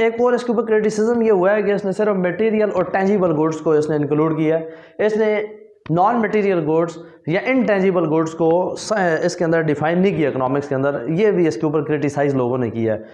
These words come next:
क्योंकि बहुत सी ऐसी चीज़ें हैं जो material नहीं है लेकिन वो economics में consider की जाती हैं।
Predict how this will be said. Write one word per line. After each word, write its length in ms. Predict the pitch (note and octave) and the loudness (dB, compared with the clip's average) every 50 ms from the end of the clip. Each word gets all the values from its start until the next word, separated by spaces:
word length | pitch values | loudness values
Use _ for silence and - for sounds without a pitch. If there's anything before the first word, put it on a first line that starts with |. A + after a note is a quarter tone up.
| - - - _ - | -20 -20 -20 _ -2
क्योंकि 220 | G3+ A3+ A3 A3+ | 0 0 2 2
बहुत 260 | F#3 G3 A3+ B3 A#3+ | 2 2 0 0 0
सी 80 | - A#3 | 0 -2
ऐसी 220 | A3+ A3+ A#3 A3+ | 0 0 0 -2
चीज़ें 280 | F#3 F#3+ G#3 G#3 A3 A3+ | 0 0 0 2 2 2
हैं 120 | G#3+ G#3+ F3 | 2 2 0
जो 100 | G3 F#3+ | 0 0
material 460 | F#3 F#3 E3+ F#3 A3 A3 G#3+ G3+ G3 | 0 0 0 0 0 2 2 2 2
नहीं 200 | G3 G#3+ G#3+ G#3 | 2 2 2 0
है 100 | G3+ F3+ | 0 2
लेकिन 220 | E3+ F#3 F3 F#3+ F#3 | 0 0 0 0 0
वो 100 | F3+ E3 | 0 0
economics 480 | D3+ D3+ D#3 D3+ D#3 E3+ F3 E3 - | 0 0 0 0 0 0 -2 -2 -4
में 100 | D#3 D#3 C#3 | -4 -4 -2
consider 400 | D3+ D3 C#3+ - D#3 D3+ F3 G#3+ G#3+ - - - - - - - _ _ - | -2 -4 -2 0 0 0 0 0 -2 -4 -10 -14 -18 -20 -20 -20 _ _ -2
की 100 | A#3 A3+ | 0 0
जाती 340 | D#3+ D3 A#2+ G#2 A2 G#2+ G#2 | 2 0 0 -2 -2 -6 -6
हैं। 120 | G#2 G#2+ | -8 -10